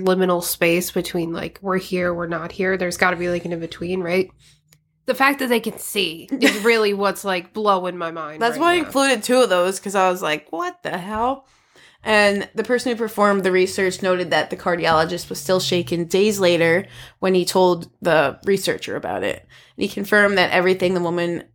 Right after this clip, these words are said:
Speaker 2: had said was accurate.
Speaker 1: That's so crazy.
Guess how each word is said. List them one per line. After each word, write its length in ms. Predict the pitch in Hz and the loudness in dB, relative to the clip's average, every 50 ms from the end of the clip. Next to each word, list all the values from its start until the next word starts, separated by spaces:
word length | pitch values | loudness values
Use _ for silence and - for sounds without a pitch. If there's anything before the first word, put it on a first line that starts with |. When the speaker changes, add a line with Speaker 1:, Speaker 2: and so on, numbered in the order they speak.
| - - | -14 -8
Speaker 2:
had 260 | 156 180 170 175 - | -4 -4 -4 -4 -4
said 500 | - - 170 160 156 156 160 165 185 - - - _ _ _ _ - - - - - - - - - | -2 2 2 4 4 4 2 2 -2 -4 -6 -18 _ _ _ _ -20 -20 -20 -20 -20 -20 -16 -8 -4
was 280 | 180 185 180 180 - - | 0 0 0 0 0 0
accurate. 680 | - 143 - - - - 127 - - - _ - - - - _ _ _ _ _ _ - | 0 0 -2 -4 -8 -8 -8 -8 -10 -10 _ -20 -20 -20 -20 _ _ _ _ _ _ -12
Speaker 1:
That's 180 | 220 208 - - | -10 -8 -8 -8
so 140 | 226 208 | -8 -8
crazy. 480 | 202 - - 196 190 185 180 185 196 | -10 -12 -12 -12 -12 -12 -12 -14 -14